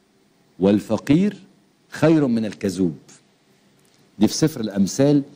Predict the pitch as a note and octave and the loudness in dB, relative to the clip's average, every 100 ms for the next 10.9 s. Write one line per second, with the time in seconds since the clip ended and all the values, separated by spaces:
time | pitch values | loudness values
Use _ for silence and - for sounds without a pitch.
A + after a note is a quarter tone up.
0 | _ _ _ - D3 A#2 F#2+ - - A#2 | _ _ _ -2 -2 -2 -4 -4 -2 0
1 | G2+ A#2 G#2+ F2 - - D#2 C#2 _ _ | 0 0 0 -2 -14 -12 -12 -12 _ _
2 | _ _ _ _ _ _ _ _ _ _ | _ _ _ _ _ _ _ _ _ _
3 | - G3 A2 - _ _ _ _ _ _ | 2 2 2 -2 _ _ _ _ _ _
4 | _ _ _ _ _ _ - D#3 D#3+ - | _ _ _ _ _ _ -4 -2 -2 -4
5 | A2+ C3+ B2 B2+ A#2 A#2 B2 G#2 - G2+ | -6 -6 -4 0 2 2 0 -6 0 2
6 | - - F#2 G#2 A2+ - A2 C#3+ F3 D3+ | 2 -4 -4 0 -2 -2 0 2 2 4
7 | A#2+ C#3+ D#3 D#3 E3+ E3 D#3 C#3+ C3+ C3 | 4 2 2 2 2 2 0 0 0 -2
8 | B2+ A2 A2+ - E3+ D#3 - C#3+ C#3 A#2 | -8 -12 -10 0 4 4 2 0 2 2
9 | G#2+ - B2 A#2 A#2+ G2+ - - G2+ E2+ | 0 -2 2 2 2 -2 -6 -2 -2 -4
10 | C#2 _ _ _ G2 G2 C3 G#2 | -10 _ _ _ 0 2 2 0